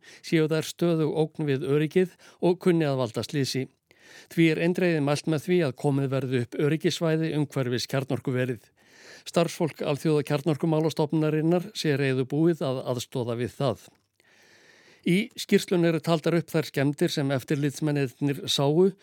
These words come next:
þar á meðal á byggingum sem hýsa kjarnorkueldsneyti og kjarnorkuúrgang. Þá sáust merki um árásir á aðalbyggingunni, en ekki er hægt að ráða af verksummerkjum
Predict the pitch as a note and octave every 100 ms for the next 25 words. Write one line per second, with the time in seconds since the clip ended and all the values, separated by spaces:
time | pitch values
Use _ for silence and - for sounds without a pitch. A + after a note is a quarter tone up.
0 | - - F3+ E3+ E3 D#3 C#3 C3 C3 C3
1 | C#3+ F#3 F#3+ - C3+ C3 C3 C3 - B2+
2 | - C3 - D3 C3+ - D#3+ D3+ F#3 F3
3 | - - - E3+ E3 - - C#3+ C#3+ A#2+
4 | - C#3 D3+ - A#2+ B2 - _ _ _
5 | - - - - E3 G3 F3 D3+ D3 C#3
6 | - E3 D3 C#3 C#3 D3+ D3 E3+ E3 D3+
7 | D#3 - D#3 E3 D#3 F3 E3+ E3 E3+ E3
8 | - - _ - D3+ D#3+ D#3+ D3+ - E3
9 | C#3 C#3 D3 C3 C3+ B2+ A#2+ B2+ D3+ -
10 | F3 E3 D#3 F3 D#3+